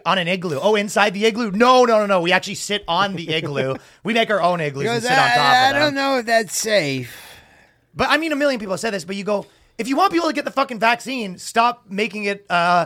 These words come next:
Speaker 1: once you get the vaccine. By the way, the only thing different is now you don't have to wear the mask when you're having sex with your wife. That's it. That's the,
Speaker 2: It's
Speaker 1: that's the
Speaker 2: crazy
Speaker 1: only
Speaker 2: that they
Speaker 1: thing
Speaker 2: even
Speaker 1: you
Speaker 2: had to come out yesterday and be like, "Yeah, you don't need to wear a va-, the ma-,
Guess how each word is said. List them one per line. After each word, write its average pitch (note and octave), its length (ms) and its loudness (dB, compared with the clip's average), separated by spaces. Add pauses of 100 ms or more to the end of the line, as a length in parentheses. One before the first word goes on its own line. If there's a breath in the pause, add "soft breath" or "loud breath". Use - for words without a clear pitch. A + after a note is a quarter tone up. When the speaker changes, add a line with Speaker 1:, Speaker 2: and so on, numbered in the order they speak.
(300 soft breath)
Speaker 1:
once G#3 240 0
you G#3+ 40 -6
get A#3 80 0
the G#3+ 40 -2
vaccine. G3 680 0
By A#3+ 220 6
the A#3+ 80 0
way, A#3 220 4
the F#3+ 160 -8
only B3 340 2
thing G#3+ 280 -6
different F#3 420 -2
is F3+ 160 -10
now F3 160 0
you F#3 100 -2
don't F3 80 -6
have D#3+ 60 -8
to E3+ 80 -10
wear E3 100 -4
the D#3+ 60 -6
mask C#3+ 280 -2
when E3+ 80 -8
you're D3+ 80 -4
having D3+ 140 -6
sex D#3+ 340 -4
with D#3 120 -8
your C3 100 -10
wife. B2 420 0 (280 loud breath)
That's F#3+ 260 0
it. - 100 -2
That's F#3+ 200 2
the, F3+ 60 -4
Speaker 2:
It's E3+ 260 2
Speaker 1:
that's D3+ 80 -2
the D#3+ 40 4
Speaker 2:
crazy A#3 200 6
Speaker 1:
only B3 140 2
Speaker 2:
that A3+ 100 6
they G#3+ 80 8
Speaker 1:
thing G#3 100 4
Speaker 2:
even G#3 140 4
Speaker 1:
you F#3 40 4
Speaker 2:
had F#3+ 120 2
to F#3+ 80 -2
come E3 200 0
out F3 200 2
yesterday C#3 440 -2
and B2+ 100 -6
be C3+ 100 -4
like, C3 180 -4
"Yeah, F3 80 -2
you F#3 160 0
don't F#3+ 140 0
need F#3+ 100 -4
to F3 80 -6
wear E3+ 140 0
a D3+ 40 0
va-, C#3 320 -4
the C3+ 540 -2
ma-, B2+ 260 -8